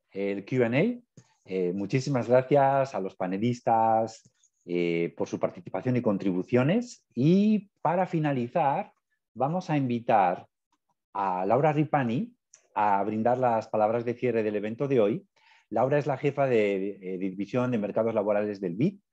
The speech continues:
Eh, se especializa en el área del futuro del trabajo, con particular interés en la mejora de oportunidades para jóvenes. Ha publicado ampliamente en revistas académicas, en áreas de mercados laborales, protección social y educación.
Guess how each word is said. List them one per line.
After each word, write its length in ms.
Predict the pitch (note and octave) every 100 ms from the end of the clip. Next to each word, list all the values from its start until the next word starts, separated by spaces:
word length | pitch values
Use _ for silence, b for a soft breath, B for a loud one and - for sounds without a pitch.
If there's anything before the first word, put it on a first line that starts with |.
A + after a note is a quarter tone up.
| b b b -
Eh, 160 | F#2 F2
se 120 | G2+
especializa 480 | - G2+ G2+ A2+ B2
en 80 |
el 80 | G#2+
área 200 | G2+ G#2+ G#2
del 100 | F#2+
futuro 320 | G2 A2 G#2
del 140 | G2
trabajo, 680 | F#2+ G2+ C3 - B2+ B2 A#2
con 140 | G#2+
particular 420 | F#2 - F2+ G2
interés 580 | G2+ G2 F2+ G2 G2+ - _ _ -
en 80 | E2+
la 80 | F2+
mejora 360 | F#2 A2 G2+
de 360 | G2 F2 E2 E2
oportunidades 600 | E2+ F2+ - F#2 F#2 F#2+
para 200 | E2 D2
jóvenes. 600 | - F2+ D#2+ C#2+ - - b b b
Ha 160 | F#2+
publicado 460 | - G#2 G#2 A2 A2
ampliamente 600 | G#2+ A2 G2 C3 C3+ C#3
en 120 | B2+
revistas 360 | A2+ G2+ - G2
académicas, 880 | G2 G2 A#2+ A#2+ A#2+ A#2+ A2+ A2 G#2
en 120 | F#2+
áreas 240 | G2 G2
de 60 | F#2
mercados 380 | F2+ F#2 G2 F#2
laborales, 520 | F2+ F#2+ A2 A2 G2
protección 440 | - D#2+ E2+ G2+
social 360 | F#2+ F2+ G#2 F#2+
y 60 |
educación. 680 | F2 E2 E2+ F2 B2+ F3+ A#3+